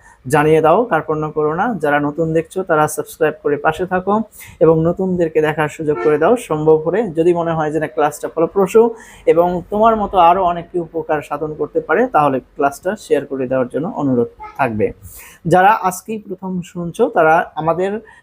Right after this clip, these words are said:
প্লে লিস্টে থাকা এই টপিকের অন্যান্য সে-, সিরিজগুলো তুমি দেখে আসতে পারো এবং তোমার যদি আরও কোনো বিষয়ে কোয়ারি থাকে, তাহলে আমাদের চ্যানেলটা ঘুরে আসতে পারো। তোমাদের, আহ, সহযোগিতার জন্যই আমরা নিবেদিত এবং তোমরা যদি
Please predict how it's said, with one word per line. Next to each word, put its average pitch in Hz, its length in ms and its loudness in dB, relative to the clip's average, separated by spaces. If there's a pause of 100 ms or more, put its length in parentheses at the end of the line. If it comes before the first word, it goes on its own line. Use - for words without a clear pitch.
(140)
প্লে 220 220 6
লিস্টে 214 420 -4 (100)
থাকা 175 400 2 (180)
এই 202 420 0 (340)
টপিকের 214 680 0
অন্যান্য 214 600 0 (380)
সে-, 151 360 4
সিরিজগুলো 190 680 2
তুমি 180 220 -6
দেখে 156 240 -2
আসতে 156 260 -4
পারো 185 400 2 (340)
এবং 208 340 2
তোমার 175 280 -2
যদি 175 180 -2
আরও 175 400 2
কোনো 202 220 -4
বিষয়ে 165 340 -4
কোয়ারি 151 320 0
থাকে, 175 260 -4
তাহলে 151 280 2
আমাদের 139 380 0
চ্যানেলটা 135 360 -6
ঘুরে 127 240 -2
আসতে 110 240 -4
পারো। 107 300 -4 (400)
তোমাদের, 180 480 0
আহ, 143 300 2
সহযোগিতার 180 680 0
জন্যই 165 280 -2
আমরা 151 240 0
নিবেদিত 135 440 -2
এবং 180 380 2
তোমরা 190 200 -2
যদি 165 160 -4